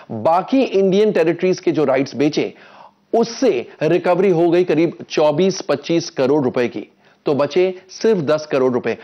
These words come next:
We are talking in the hands of the producers। डिस्ट्रीब्यूटर्स की बात हम बाद में करेंगे, जिन डिस्ट्रीब्यूटर्स ने इस फिल्म के राइट्स खरीदे। तो यूटीवी and the other producers यानी संजय लीला भंसाली and शबीना खान, इनको अब रिकवर करना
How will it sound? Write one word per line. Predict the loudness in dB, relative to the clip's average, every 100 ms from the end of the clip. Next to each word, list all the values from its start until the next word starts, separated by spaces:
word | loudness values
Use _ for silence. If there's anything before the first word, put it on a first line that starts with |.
| -2
We | -2
are | 0
talking | 0 0 0 0 0
in | -2
the | -2
hands | -2 -2
of | 0 0
the | 0
producers। | 0 0 -2 -2
डिस्ट्रीब्यूटर्स | -4 -2 0 0 0
की | -2
बात | -2 -2 -4 -4
हम | -2 0
बाद | 0
में | 0 0
करेंगे, | 0 0 -2 -4 -12 -6
जिन | 0 2
डिस्ट्रीब्यूटर्स | 2 0 0 2 2 0
ने | -2
इस | -2 -4
फिल्म | -2 0
के | 0
राइट्स | 0 -2
खरीदे। | -2 -2 -4 -10 -20 -8 -2
तो | 0
यूटीवी | 2 0 2 2 2 0 -2
and | -2 0
the | 0 0
other | 0
producers | -2 0 0 0 0 0
यानी | -2 -2
संजय | -4 -2 0
लीला | 2 0
भंसाली | 0 -2 0 0 0
and |
शबीना | -2 -2 -2 -2
खान, | -4 -4 -4 -6 -14 -20 -12 -2
इनको | 0 2 0
अब | 0 0 0
रिकवर | -2 0 0 0 0
करना | 0 0 0